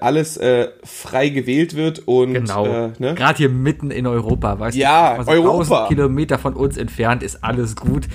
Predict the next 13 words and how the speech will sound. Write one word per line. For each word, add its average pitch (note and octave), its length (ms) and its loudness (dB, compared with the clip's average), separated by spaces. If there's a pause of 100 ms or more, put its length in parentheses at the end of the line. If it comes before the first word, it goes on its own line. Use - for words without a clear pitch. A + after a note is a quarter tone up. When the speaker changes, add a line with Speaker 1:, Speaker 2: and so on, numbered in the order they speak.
(120)
Speaker 2:
da A2 140 -2
sind's G#2 260 -8
freie C3+ 480 0
Wahlen A#2+ 440 0 (100)
Speaker 1:
Sebi, D3+ 220 -2
hör D3+ 80 4
mal B2 60 4
Speaker 2:
und A2+ 60 2
Speaker 1:
auf D3+ 80 -2
den D#3 80 -10
Tisch E3+ 200 -6
zu C#3+ 80 -4
hauen. B2 200 -2